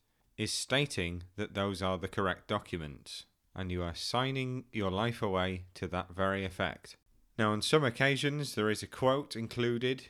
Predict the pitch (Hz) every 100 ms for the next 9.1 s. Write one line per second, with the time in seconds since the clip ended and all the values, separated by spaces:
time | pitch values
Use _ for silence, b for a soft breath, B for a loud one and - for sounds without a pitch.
0 | - 101 92 92 90 90 - 98 92 98
1 | 98 - 104 - 110 110 113 - - b
2 | b b b - 107 107 110 113 135 -
3 | - - _ - 120 113 - - 85 95
4 | - - _ - 139 127 123 113 113 -
5 | 107 87 87 87 117 120 113 - 85 71
6 | 73 87 - 98 92 87 - _ - 104
7 | 101 90 92 131 147 151 117 120 - 107
8 | 101 - 101 95 92 87 - 123 87 90